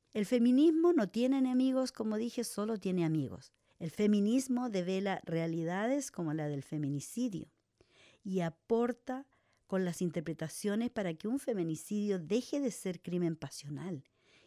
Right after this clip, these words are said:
y pase a ser un asesinato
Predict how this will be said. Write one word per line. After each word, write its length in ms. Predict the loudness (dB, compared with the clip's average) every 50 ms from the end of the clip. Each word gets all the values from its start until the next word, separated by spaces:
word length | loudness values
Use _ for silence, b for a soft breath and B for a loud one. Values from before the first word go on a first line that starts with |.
| b _
y 140 | -4 -4 -4
pase 520 | -6 _ -12 -10 -10 -8 -8 -6 -2 -2
a 80 | -2 -2
ser 480 | -4 -6 -4 -2 0 0 0 -2 -4 -6
un 240 | -6 -4 -2 -2 -2
asesinato 840 | -2 -4 -8 -10 -10 -8 -8 -6 -4 -4 -4 -4 -6 -8 -14 -18